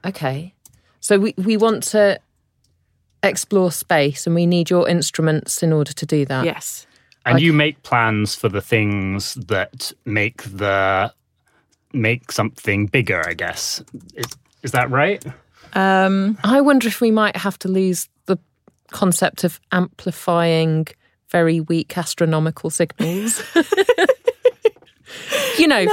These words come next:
Speaker 1: for the
Speaker 2: No.
Speaker 1: three-year-olds. <laughs>
Speaker 3: But there's small things in space and you make them bigger with your thing.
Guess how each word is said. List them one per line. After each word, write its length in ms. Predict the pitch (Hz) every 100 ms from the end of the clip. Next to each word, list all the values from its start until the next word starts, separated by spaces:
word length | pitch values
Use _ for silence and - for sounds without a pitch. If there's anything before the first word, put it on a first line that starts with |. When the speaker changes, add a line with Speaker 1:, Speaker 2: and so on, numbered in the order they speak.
| 427
Speaker 1:
for 60 | 415
the 120 | -
Speaker 2:
No. 80 | 415
Speaker 1:
three-year-olds. 840 | 285 269 196 160 151 165 196 403 381
<laughs> 40 | 349 392 330 - 339 320 - - - -
Speaker 3:
But 140 | 196
there's 160 | 170 170
small 280 | - 185 185
things 300 | - 143 127
in 140 | 127
space 400 | 123 120 117 -
and 120 | 113
you 160 | 107 117
make 220 | 110 110
them 200 | 113 107
bigger 420 | 98 101 98 95 101
with 300 | 98 95 98
your 180 | 95
thing. 340 | 95 92 90